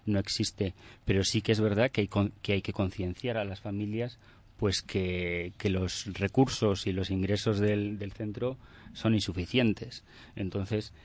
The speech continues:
eh, los titulares de los centros educativos pueden o, o tienen, eh,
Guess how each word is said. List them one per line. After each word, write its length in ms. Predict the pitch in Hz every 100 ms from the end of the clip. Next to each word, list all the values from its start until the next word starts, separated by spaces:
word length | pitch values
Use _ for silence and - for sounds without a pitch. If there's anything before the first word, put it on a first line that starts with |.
| - -
eh, 160 | 107 95
los 180 | 95
titulares 600 | - 101 98 95 98 107 101
de 180 | 107
los 180 | 104 104
centros 520 | - 101 104 101 101
educativos 720 | 107 101 98 98 110 113 123 - - - - - - - - -
pueden 460 | - 117 110 123 156
o, 120 | - 98 95
o 180 | 95 95
tienen, 540 | - 101 104 113 113
eh, 560 | 107 101 101 98 95 95